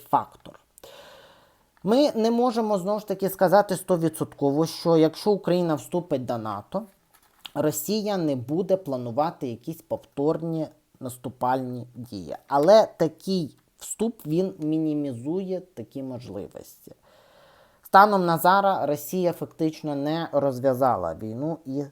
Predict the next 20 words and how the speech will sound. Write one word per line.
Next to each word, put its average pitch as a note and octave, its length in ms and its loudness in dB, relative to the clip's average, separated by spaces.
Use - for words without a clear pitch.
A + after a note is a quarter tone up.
з - 60 -20
країною A2 540 -8
нато. F2 280 -14
Вони E3+ 160 -6
прекрасно B2+ 560 -6
розуміють G#2 520 -16
статтю - 360 -18
п'яту A3 460 -6
статуту F3 540 -6
нато, E3 440 -8
і, D3+ 60 -4
відповідно, D3 680 -6
вони C#3 560 -4
розуміють B2 480 -8
наслідки, - 640 -12
що - 140 -18
вони C#3+ 220 -8
не G#3+ 240 -4
зможуть A#2+ 800 -10
воювати C3+ 760 -2